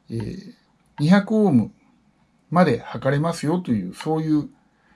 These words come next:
えー、設定ですので、えー、この二百オームのレンジを選択していると、えー、二百オームを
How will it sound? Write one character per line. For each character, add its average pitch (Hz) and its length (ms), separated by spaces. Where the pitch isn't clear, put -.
え 139 60
ー、 127 40
設 127 200
定 135 240
で 131 120
す - 160
の 92 80
で、 117 280
え 131 40
ー、 123 40
こ 151 120
の 165 80
二 160 120
百 180 300
オ 190 40
ー 185 40
ム 151 100
の 127 100
レ 120 160
ン 113 120
ジ 104 260
を 180 220
選 127 240
択 120 240
し - 100
て - 80
い 120 80
る 117 100
と、 - 340
え 110 40
ー、 110 80
二 117 140
百 151 200
オ 170 140
ー 151 40
ム 107 140
を 98 100